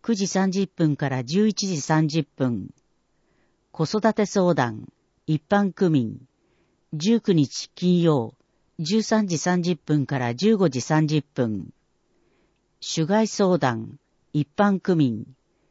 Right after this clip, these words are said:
三日水曜、十六日火曜、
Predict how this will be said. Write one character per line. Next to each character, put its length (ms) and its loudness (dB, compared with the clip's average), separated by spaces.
三 180 2
日 260 0
水 380 -2
曜、 340 0
十 240 0
六 240 2
日 520 0
火 180 -2
曜、 340 0